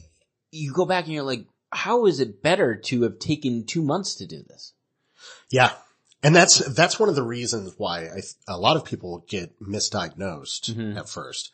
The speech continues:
Speaker 2: People who have bipolar, they don't see the mania as a bad thing.
Speaker 1: Right. Yes.
Speaker 2: And so they only go to see someone when they're depressed.
Speaker 1: Right. And everybody's like, "Oh, you're manic depressive." That's what, I mean, you're just depressive. It's like,
Speaker 2: Yeah.
Speaker 1: y-, y-, you have depression.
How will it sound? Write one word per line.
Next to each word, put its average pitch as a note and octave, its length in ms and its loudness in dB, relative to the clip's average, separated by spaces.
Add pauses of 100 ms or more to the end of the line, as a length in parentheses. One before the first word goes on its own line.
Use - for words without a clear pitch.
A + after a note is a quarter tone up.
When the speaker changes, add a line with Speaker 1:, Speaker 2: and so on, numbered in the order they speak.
Speaker 2:
People A#2+ 200 -2
who A#2+ 80 0
have A#2 180 4
bipolar, C#3+ 640 0 (340)
they A#2+ 140 2
don't C#3 200 4
see C#3+ 200 6
the G2+ 100 -2
mania A#2 640 2 (300)
as G#2+ 140 0
a G#3 40 -4
bad F2 420 -4
thing. D#3 320 2
Speaker 1:
Right. A2 400 2
Yes. A#2+ 280 0
Speaker 2:
And A#2+ 140 2
so A#2+ 260 6
they A2+ 140 0
only C3+ 200 2
go A#2+ 180 2
to G#2+ 80 -2
see F3+ 200 2
someone G2 340 0
when F3 120 -10
they're D#3+ 120 -10
depressed. - 680 0
Speaker 1:
Right. B2 180 6
And B2 80 2
everybody's B2+ 300 2
like, A#2+ 160 0
"Oh, D#3 100 6
you're E3 160 4
manic A#2 300 -2
depressive." - 460 -10 (160)
That's C3+ 180 2
what, C3 140 6
I B2 60 10
mean, B2 140 4
you're C3 100 6
just B2 200 2
depressive. F2+ 540 -8
It's A2+ 160 -4
like, A#2+ 200 4
Speaker 2:
Yeah. A#2+ 80 6
Speaker 1:
y-, A2+ 60 0
y-, B2 60 0
you A#2+ 500 -2
have C3 140 4
depression. A2+ 540 -4